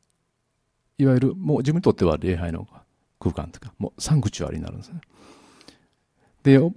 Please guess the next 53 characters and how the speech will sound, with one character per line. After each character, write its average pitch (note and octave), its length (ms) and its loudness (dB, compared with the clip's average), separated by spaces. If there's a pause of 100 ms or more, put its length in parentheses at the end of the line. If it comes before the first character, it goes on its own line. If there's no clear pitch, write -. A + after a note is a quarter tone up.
(120)
お D3 60 -4
ば F#3+ 100 0
あ E3 40 -2
ち E3+ 40 -4
ゃ E3 40 -4
ん E3 40 -6
た D#3+ 120 -2
ち - 80 -6
も、 G#2+ 260 2 (500)
な F3 120 0
ん - 20 -6
か C3 80 2
知 C#3+ 100 2
っ - 40 0
て - 180 2
る G3+ 80 2
よ G3 120 4
う - 20 4
な C#3 80 4
知 - 80 0
ら D3+ 80 2
な D3+ 100 2
い D3 80 2
よ C#3 140 4
う C#3 40 2
な C3 160 4
曲 C3+ 300 0
で C3 140 2
心 C#3+ 240 2
地 - 140 -6
い A#2+ 160 0
い A#2+ 40 4
な C3 220 2
と F#2 100 -4
い D#2+ 60 -2
う、 E2 120 -6
ま C3 100 2
あ、 - 20 0
そ - 100 -2
れ、 E3 200 2
そ F3 140 -2
ん F3 40 -4
な D#3+ 100 -4
感 D3+ 160 0
じ A#2+ 140 2
の B2+ 240 2 (420)
だ F2 80 -6
っ - 40 -6
た F2 100 -4
ん E2 40 -4
で D#2+ 60 -10
す - 80 -16
ね。 C3 160 0